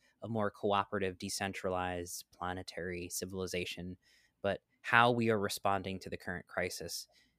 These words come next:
in, in respect to what we are as a civilization, what we could be. And part of it is, you know, one of the factors is, you know,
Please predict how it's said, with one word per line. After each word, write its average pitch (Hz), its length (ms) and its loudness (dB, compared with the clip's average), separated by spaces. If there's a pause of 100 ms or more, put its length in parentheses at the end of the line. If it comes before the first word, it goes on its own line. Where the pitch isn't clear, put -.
(140)
in, 98 300 -6
in 117 360 4 (140)
respect - 580 4
to 95 340 -2
what 98 200 2
we 98 160 -2
are 139 420 4 (180)
as - 120 -8
a - 60 -6
civilization, 113 680 2
what 98 140 -4
we 98 80 -6
could 90 200 -10
be. 98 320 -4 (560)
And 101 300 0
part 202 200 8
of 131 100 6
it 113 80 8
is, 110 240 4
you 110 40 -2
know, 101 120 0
one 110 200 2
of 113 60 0
the 104 80 0
factors 113 560 0
is, - 320 -6 (400)
you 104 80 -8
know, 90 140 -6